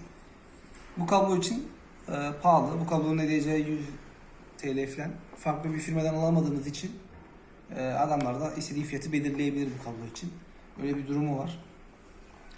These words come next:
Şimdi bunun, a, arka kısmından bahsedeceğim. Bakın şu an deliği biz büyüttük. Görmüş olduğunuz gibi delik büyük. Bu kabloyu satarken arka kapağı da üstünü satmalar lazım.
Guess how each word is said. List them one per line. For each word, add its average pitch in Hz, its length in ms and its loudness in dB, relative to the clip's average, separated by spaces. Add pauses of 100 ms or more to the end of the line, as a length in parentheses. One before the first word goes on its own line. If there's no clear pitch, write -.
(380)
Şimdi 185 280 0
bunun, 196 400 0 (100)
a, 160 100 2 (100)
arka 165 420 4
kısmından 185 420 2
bahsedeceğim. 156 460 6
Bakın 175 140 4
şu 180 180 4
an 180 140 6
deliği 175 220 6
biz 170 220 2
büyüttük. - 420 2
Görmüş 165 320 6
olduğunuz 147 280 2
gibi 165 180 2
delik 143 260 0
büyük. 165 320 -2 (400)
Bu 170 100 2
kabloyu 185 360 8
satarken 185 540 2 (260)
arka 165 260 4
kapağı 170 240 8
da 165 140 8
üstünü 165 220 4
satmalar 143 360 0
lazım. 120 300 -4